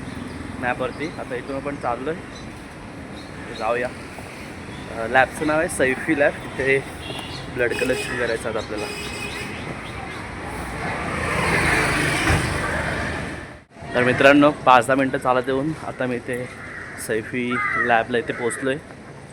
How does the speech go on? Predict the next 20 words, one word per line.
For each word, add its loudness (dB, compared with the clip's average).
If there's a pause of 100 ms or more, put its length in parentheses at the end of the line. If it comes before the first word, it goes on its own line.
(240)
आता -2
पुढे 2
मी 2 (540)
सांगू 2
शकत -4
नाही -2
ब्लॉग 4
वगैरे -2
करेन 0
काय, -4 (800)
कारण -8
की -2
इथे 0
कॅमेराचं 0
परमिशन -8
नसेल. -10 (1200)
तर -10
बघूया. 2 (1200)
सरांनी 2
मला 2